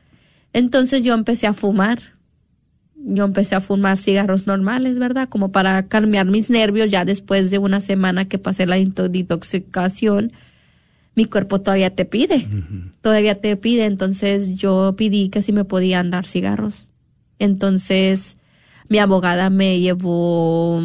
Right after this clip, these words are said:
Speaker 1: ella pagaba ahí, pagaron ahí para que me dieran como cigarros. Luego no me gustó el cigarro.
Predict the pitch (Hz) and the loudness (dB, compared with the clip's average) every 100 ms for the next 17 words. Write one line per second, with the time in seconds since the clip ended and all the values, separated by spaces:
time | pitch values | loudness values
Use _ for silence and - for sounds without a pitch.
0 | 165 - - _ 190 190 196 190 180 170 | -4 -8 -14 _ 2 2 2 0 0 0
1 | 180 185 190 202 214 - _ - - 196 | 2 2 2 0 -2 -10 _ -20 -2 0
2 | 196 180 190 196 185 180 185 196 196 196 | 2 2 2 0 0 0 -2 -2 -2 -2
3 | 180 180 175 170 175 185 180 170 160 160 | 0 2 2 0 -2 -2 -2 0 0 -2
4 | 196 202 - 196 220 262 254 - _ _ | -4 -6 -2 0 0 -2 -6 -10 _ _
5 | _ _ _ _ 208 202 196 196 190 185 | _ _ _ _ 2 2 2 2 2 2
6 | 190 196 190 - 190 214 240 | 0 0 0 0 0 0 0